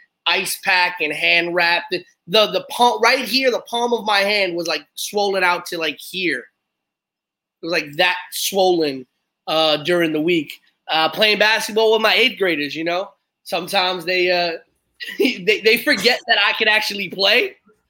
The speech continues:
So you get my eighth graders who wanna kinda be, like, fancy with it, and then I play defense on them, and then they're like, you know, they think, "Oh, okay, I can do this and I can do that," and they can't.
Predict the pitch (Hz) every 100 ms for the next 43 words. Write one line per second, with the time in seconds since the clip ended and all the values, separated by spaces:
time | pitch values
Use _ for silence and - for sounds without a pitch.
0 | 196 - _ _ - - 220 196 208 240
1 | 214 202 190 208 208 208 208 208 190 190
2 | 202 202 190 185 196 180 170 202 190 185
3 | 202 196 208 202 202 190 190 190 214 185
4 | 196 - 208 202 208 208 208 185 170 180
5 | 185 180 175 170 - _ _ _ _ _
6 | _ - 196 185 175 185 190 180 _ -
7 | 190 180 185 196 185 175 180 190 202 196
8 | 196 190 180 185 180 190 196 175 165 -
9 | 180 214